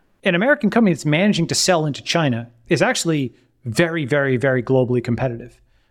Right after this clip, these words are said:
because they're beating all of this, you know, all that pressure, domestic pressure there as well to, you know,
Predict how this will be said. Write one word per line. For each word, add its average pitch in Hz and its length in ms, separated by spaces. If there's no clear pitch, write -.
because 143 240
they're 143 120
beating 151 440
all 165 340
of 156 60
this, 143 240
you 170 80
know, 127 240
all 190 220
that 185 180
pressure, 165 340
domestic 147 460
pressure 143 280
there 143 300
as 120 140
well 147 340
to, 139 340
you 143 80
know, 120 240